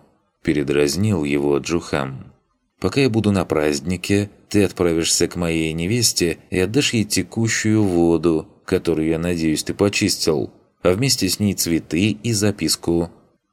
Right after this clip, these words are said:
«Но я могу сделать это и до начала пира», запротестовал Ригарди,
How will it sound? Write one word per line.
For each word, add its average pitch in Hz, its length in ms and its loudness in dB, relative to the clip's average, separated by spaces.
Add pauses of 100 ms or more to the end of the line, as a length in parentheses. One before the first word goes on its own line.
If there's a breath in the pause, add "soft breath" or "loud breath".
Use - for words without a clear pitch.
(220)
«Но 78 300 0
я 80 180 2
могу 80 240 0
сделать 78 500 2
это 80 200 0
и 78 220 2
до 82 160 0
начала 98 520 2
пира», 78 440 0 (500)
запротестовал 71 920 0
Ригарди, 71 640 -2